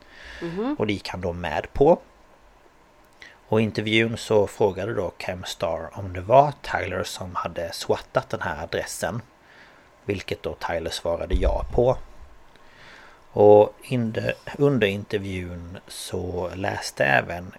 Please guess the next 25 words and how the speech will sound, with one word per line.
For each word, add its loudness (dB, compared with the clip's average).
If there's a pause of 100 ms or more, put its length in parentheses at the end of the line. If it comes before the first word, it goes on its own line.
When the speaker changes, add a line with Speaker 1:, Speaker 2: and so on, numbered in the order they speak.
(120)
Speaker 2:
Kemstar -8
upp -2
en -8
tweet -10
som -14
Tyler -8
gjorde -2
då 0
efter -12
att -8
Andrew -8
dog. -8 (680)
Och -4
där 10
stod -8
det, -6 (100)
citat, -8
"Jag 2
dödade 6
inte -8
någon, -6 (100)
jag -2
avlossade 0
inget -10
vapen." 2